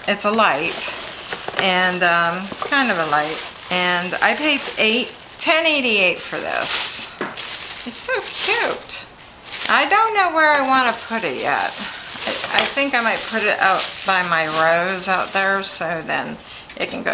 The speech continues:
And see, this is the spout, your little thing here. It's a solar, and you can, oh my,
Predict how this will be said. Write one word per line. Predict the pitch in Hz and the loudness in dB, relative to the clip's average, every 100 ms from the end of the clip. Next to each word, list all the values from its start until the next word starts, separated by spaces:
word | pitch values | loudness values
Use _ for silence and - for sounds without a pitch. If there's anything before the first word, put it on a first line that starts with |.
| 123 | 0
And | 143 185 185 | -2 -6 -4
see, | - 226 | 0 2
this | 233 247 | 2 0
is | 311 - | -2 -4
the | 330 | -4
spout, | - - - 214 170 170 196 269 - - 214 | -2 -4 2 4 6 6 4 2 -2 -10 -8
your | 240 240 | -6 -4
little | 226 226 254 | -4 -4 -4
thing | 262 - 208 190 196 | -6 -6 -4 -4 -4
here. | 190 196 208 - - - | -2 0 0 -4 -14 -4
It's | - 226 | -2 0
a | 269 | 0
solar, | 269 - 247 247 240 240 262 311 381 - - - - - - | 0 2 4 6 4 4 4 4 0 -10 -18 -20 -20 -12 0
and | 220 214 214 214 202 - - - | 2 4 2 0 -6 -8 -4 -2
you | 214 233 | -2 -2
can, | - 254 226 226 220 - - - - - | 0 2 4 4 2 -2 -10 -10 -10 -6
oh | 220 262 202 | -4 -2 -2
my, | 180 170 | -2 -6